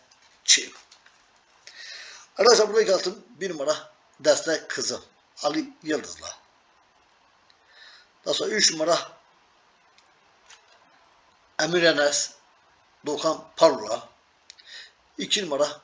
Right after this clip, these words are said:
Büyük Tınas Merçan Çelik'le. Arkadaşlar bir, üç, iki orta ölçekli kupon yapan arkadaşlarımız için yeterlidir.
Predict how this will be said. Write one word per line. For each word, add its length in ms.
Büyük 300
Tınas 380
Merçan 580
Çelik'le. 640
Arkadaşlar 380
bir, 440
üç, 460
iki 540
orta 580
ölçekli 640
kupon 440
yapan 440
arkadaşlarımız 480
için 280
yeterlidir. 500